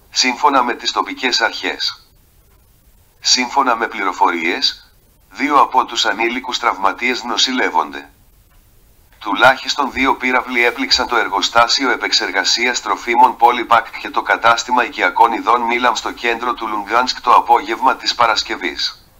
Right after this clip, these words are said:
Η επίθεση σημειώθηκε καθώς η Λαϊκή Δημοκρατία του Λουγκάνσκ γιόρταζε εθνική εορτή.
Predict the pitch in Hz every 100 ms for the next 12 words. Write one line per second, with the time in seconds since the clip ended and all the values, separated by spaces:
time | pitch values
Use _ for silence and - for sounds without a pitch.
0 | _ _ _ _ _ _ _ _ _ -
1 | 104 98 123 131 135 - - 110 107 110
2 | 123 135 127 113 98 127 120 110 101 90
3 | 90 127 117 107 104 95 104 120 113 117
4 | 107 101 110 123 - 113 107 127 120 117
5 | 104 95 - 127 123 110 92 73 -